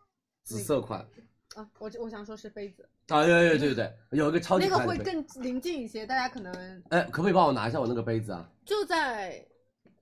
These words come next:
Speaker 2: 楼下。
Speaker 1: 我们有奶奶杯。
Speaker 2: 你，你先看那个楼下的那个中庭的那个圆桌，没有的话呢，我们就前往到厨房问一下阿姨有没有看到 Nair 的杯子。
Speaker 1: 然后我给你再看一个东西，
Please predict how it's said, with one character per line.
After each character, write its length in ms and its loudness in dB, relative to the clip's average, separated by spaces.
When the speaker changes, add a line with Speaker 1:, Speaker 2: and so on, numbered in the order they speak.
Speaker 2:
楼 220 0
下。 460 -2
Speaker 1:
我 100 2
们 120 6
有 80 8
奶 160 8
奶 200 8
杯。 360 6
Speaker 2:
你， 100 -6
你 100 -8
先 160 -8
看 120 -6
那 80 -6
个 160 -4
楼 220 -4
下 180 -8
的 120 -12
那 100 -12
个 80 -12
中 240 -12
庭 200 -14
的 60 -12
那 100 -10
个 60 -12
圆 240 -10
桌， 140 -8
没 140 -8
有 160 -8
的 100 -8
话 160 -8
呢， 120 -8
我 120 -10
们 100 -14
就 140 -6
前 260 -10
往 260 -6
到 200 -4
厨 220 -10
房 260 -4
问 180 -4
一 60 -8
下 200 -6
阿 180 -4
姨 80 -8
有 60 -6
没 80 -12
有 40 -14
看 180 -12
到 140 -10
Nair 240 -6
的 80 -8
杯 220 -2
子。 240 -10
Speaker 1:
然 120 2
后 60 4
我 40 0
给 60 4
你 60 2
再 140 2
看 160 -4
一 40 -2
个 60 -4
东 140 -8
西， 180 -14